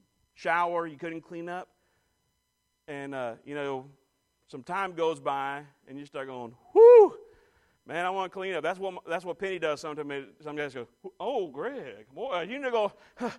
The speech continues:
how long has it been?" You know, "Oh, sorry, all right, yes, dear," you know. You know when you're not clean. The same thing is true with our relationship with God.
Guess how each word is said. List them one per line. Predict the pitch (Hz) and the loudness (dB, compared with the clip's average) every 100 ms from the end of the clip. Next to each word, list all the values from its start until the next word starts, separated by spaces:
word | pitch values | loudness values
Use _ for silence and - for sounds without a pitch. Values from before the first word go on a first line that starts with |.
| - - _ | -18 -20 _
how | 233 294 | 0 4
long | 330 339 | 6 6
has | 302 269 | 4 2
it | 277 | 0
been?" | 311 370 302 190 185 | 2 2 2 2 0
You | 196 | 2
know, | 202 190 240 | 4 6 2
"Oh, | 214 | -2
sorry, | - 151 175 | -6 -6 -4
all | 123 | 0
right, | 156 180 | 0 0
yes, | 147 - | -6 -6
dear," | 151 165 | -12 -12
you | 151 120 | -14 -16
know. | 127 151 _ _ _ _ _ _ _ _ _ _ - | -18 _ _ _ _ _ _ _ _ _ _ _ -10
You | 190 285 | -4 0
know | 285 330 339 330 | 6 10 10 8
when | 294 269 | 0 0
you're | 269 | 0
not | 277 277 | 0 -2
clean. | 339 370 330 202 120 95 _ _ _ _ _ _ _ _ _ _ 988 988 988 988 988 988 988 988 988 988 988 988 988 988 988 988 988 988 988 988 988 988 _ _ _ _ _ _ _ _ | -4 -2 -2 -6 -10 -18 _ _ _ _ _ _ _ _ _ _ _ _ _ _ _ _ _ _ _ _ _ _ _ _ _ _ _ _ _ _ _ _ _ _ _ _ _ _ _ _
The | |
same | 143 208 247 | -8 -4 -4
thing | 254 247 | -2 -2
is | 226 | -2
true | 240 | -2
with | 220 | 0
our | 208 196 | 0 2
relationship | 180 185 151 165 147 | 0 -2 -6 -14 -14
with | 143 | -10
God. | 143 117 | -8 -10